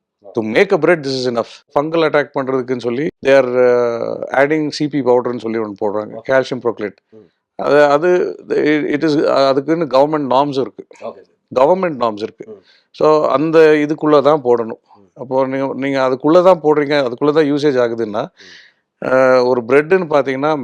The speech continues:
Speaker 1: maximum to maximum, ஊட்டி climate is different.
Speaker 2: ஆ.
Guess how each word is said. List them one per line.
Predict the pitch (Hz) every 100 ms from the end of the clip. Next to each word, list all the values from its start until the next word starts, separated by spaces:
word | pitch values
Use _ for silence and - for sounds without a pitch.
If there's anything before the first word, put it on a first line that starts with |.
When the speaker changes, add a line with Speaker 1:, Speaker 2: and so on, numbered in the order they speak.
| 113
Speaker 1:
maximum | 123 131 - 160 175 156
to | 131 127
maximum, | 123 131
ஊட்டி | 127 185 208
climate | 170 170 175 165 127
is | 113
different. | 123 110 - _
Speaker 2:
ஆ. | -